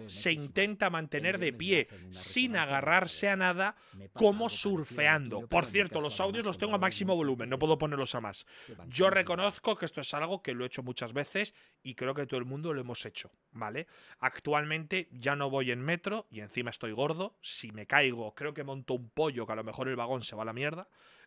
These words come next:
Speaker 1: Los
Speaker 2: Eh,
Speaker 1: habituales no me cago ni
Speaker 2: yo he
Speaker 1: parecía
Speaker 2: ido,
Speaker 1: cuando
Speaker 2: bueno, no,
Speaker 1: estábamos
Speaker 2: sí
Speaker 1: en
Speaker 2: he ido,
Speaker 1: pandemia
Speaker 2: en
Speaker 1: y
Speaker 2: verdad, he
Speaker 1: en
Speaker 2: ido en tren, no en metro, pero me sirve, bueno, pasa que el metro es verdad que es, no es exactamente igual,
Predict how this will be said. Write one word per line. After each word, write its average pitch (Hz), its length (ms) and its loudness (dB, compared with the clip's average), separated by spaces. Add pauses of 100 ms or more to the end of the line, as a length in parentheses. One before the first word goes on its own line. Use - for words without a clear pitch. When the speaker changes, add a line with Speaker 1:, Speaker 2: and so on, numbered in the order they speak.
Speaker 1:
Los 160 80 4
Speaker 2:
Eh, 151 800 4
Speaker 1:
habituales - 0 -
no 120 40 -12
me 113 40 -18 (180)
cago 110 100 -16
ni 101 120 -14 (120)
Speaker 2:
yo 190 260 6
he 208 40 4
Speaker 1:
parecía 208 160 4
Speaker 2:
ido, 220 220 0
Speaker 1:
cuando 214 160 -10
Speaker 2:
bueno, 226 180 4
no, 226 160 0
Speaker 1:
estábamos - 160 -2
Speaker 2:
sí 185 140 2
Speaker 1:
en - 60 4
Speaker 2:
he 196 60 4
ido, 208 240 2
Speaker 1:
pandemia 135 60 2
Speaker 2:
en 135 60 -2
Speaker 1:
y - 20 -6
Speaker 2:
verdad, 139 440 6
he 170 60 2
Speaker 1:
en 214 60 0
Speaker 2:
ido 254 100 0
en 196 140 -2
tren, 151 400 0
no 147 160 0
en 175 120 0
metro, 131 440 2 (160)
pero 113 200 -12
me 117 120 -8
sirve, 175 400 0
bueno, 143 280 -6 (160)
pasa 139 240 -8
que 156 100 -6
el 147 80 -6
metro 160 420 -4
es 151 60 -6
verdad 143 360 0
que 139 220 -2
es, - 300 -8
no 143 200 -8
es - 180 0
exactamente 135 640 -4
igual, 104 280 -4